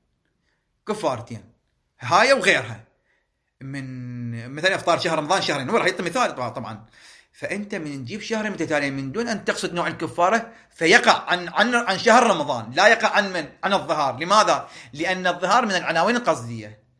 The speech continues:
نعم، لو كان ما عندي بس كفارة الظهار يكفي أن يقع شهري-، الشهرين عن من؟ عن كفارة الظهار. أما مع التعدد فيقع فيما لا يشترط قصد النوع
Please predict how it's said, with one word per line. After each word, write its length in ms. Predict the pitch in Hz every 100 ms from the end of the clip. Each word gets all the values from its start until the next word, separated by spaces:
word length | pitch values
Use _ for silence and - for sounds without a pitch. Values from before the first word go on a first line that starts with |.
| _ - -
نعم، 340 | 285 285 220
لو 200 | 226 214
كان 180 | 262 285
ما 160 | 285 302
عندي 280 | 262 208
بس 200 | 226 302
كفارة 360 | - 262 240 233
الظهار 560 | 220 196 202 285 294 - -
يكفي 480 | 208 220 - 156 147
أن 100 | 143
يقع 280 | 185 135 113
شهري-، 480 | 151 135 156 160
الشهرين 440 | 143 156 143 180 214
عن 140 | 180
من؟ 80 | 214
عن 200 | 160 147
كفارة 300 | 123 151 147
الظهار. 480 | - 135 120 101 - _ - 165
أما 280 | 170 175 165
مع 180 | 151
التعدد 680 | 165 - 139 156 120 226 - - - -
فيقع 580 | 165 196 247 294 -
فيما 440 | - 180 175 180 175
لا 160 | 208
يشترط 520 | 285 247 277 254 247 240
قصد 200 | - 233
النوع 380 | 226 196 156